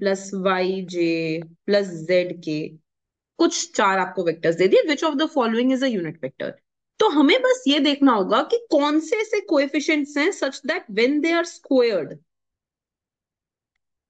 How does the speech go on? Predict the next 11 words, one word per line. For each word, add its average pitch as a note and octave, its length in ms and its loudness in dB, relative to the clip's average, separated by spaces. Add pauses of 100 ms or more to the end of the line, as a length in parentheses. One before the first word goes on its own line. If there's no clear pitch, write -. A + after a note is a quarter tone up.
(200)
and D4 240 -4
उनका D#4 240 -4
under B3+ 240 2
root C4 260 -2
निकाला F#3 320 2
जाए, C4+ 240 0
that G3+ 200 0
should G#3 240 -8
give F3+ 120 -2
me G#3+ 180 0
one। D3 240 -4